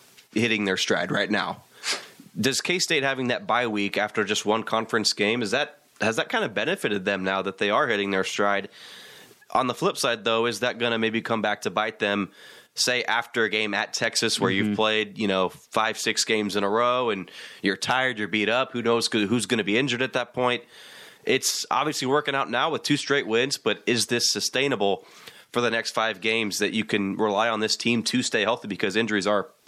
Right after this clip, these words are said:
Speaker 1: part of the game.
Speaker 2: Well, this is what happened with T C U last year. T C U had a bye week, I believe, at the same time that K-State did.
Speaker 1: Okay.
Speaker 2: Obviously, they ended up running the table and going twelve and oh in the regular season before a certain team knocked them off in the conference title game.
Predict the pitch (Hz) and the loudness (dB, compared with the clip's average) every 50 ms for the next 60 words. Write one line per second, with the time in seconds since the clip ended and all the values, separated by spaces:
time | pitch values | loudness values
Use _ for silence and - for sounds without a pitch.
0 | _ - - 98 - - - - - - - _ - - 208 - - 339 262 233 | _ 0 0 0 -2 -4 -4 -4 -4 -4 -4 _ -2 0 0 0 0 0 2 2
1 | 220 220 202 208 202 196 185 - 208 196 - - 180 185 208 180 135 107 101 - | 2 0 0 0 -2 0 2 2 2 2 2 2 2 2 2 4 4 2 2 0
2 | - - 95 - - - _ _ - - 208 208 - 240 226 220 208 196 180 160 | -2 -2 -4 -4 -4 -10 _ _ -2 0 2 2 2 2 2 2 4 2 2 2
3 | 120 - 156 165 175 151 131 - 95 131 151 147 127 127 120 120 135 180 226 202 | 2 2 2 2 2 0 -2 0 2 2 2 2 2 0 0 0 2 2 4 4
4 | 156 135 113 123 - 131 117 - 139 139 139 139 - 135 123 127 123 117 - - | 2 2 0 0 -2 0 0 2 0 0 0 0 0 0 0 0 0 -2 -4 -2
5 | - 127 120 - - 143 160 160 - - 87 80 90 - - - - - - - | -2 0 0 2 0 0 0 -2 -2 0 0 0 0 -4 -10 -12 -12 -12 -12 -12
6 | - - - 110 113 110 - 113 - - - 120 131 131 123 - - 113 107 101 | -14 -4 0 0 0 0 -2 -4 -2 0 0 2 2 2 0 2 2 2 2 4
7 | 110 113 113 107 101 107 104 - 107 110 113 107 107 104 101 - 156 165 175 160 | 2 2 2 2 0 -2 -2 0 0 2 2 2 2 0 0 0 0 0 2 2
8 | 143 123 110 110 110 101 107 107 104 104 - 107 104 101 113 147 202 214 165 131 | 2 2 2 0 0 0 0 0 2 0 0 0 0 2 2 2 2 2 0 2
9 | 117 113 104 107 101 101 98 - - 113 110 95 110 120 113 101 104 - - 110 | 2 2 2 2 2 2 0 2 2 2 2 2 2 2 0 0 -2 -2 0 0
10 | 107 104 101 98 98 - - - - 107 - 110 104 104 98 95 101 - 101 104 | 2 2 2 0 0 0 -2 0 0 0 0 0 2 2 2 0 -2 -2 -2 0
11 | 104 104 98 - - 90 101 101 101 98 - - 107 95 - - - - - - | 2 0 0 0 -2 -2 0 0 0 0 0 0 -2 -2 -2 -4 -6 -4 -2 0
12 | 220 277 254 185 131 120 117 117 135 160 | 0 2 2 0 0 0 0 0 0 -2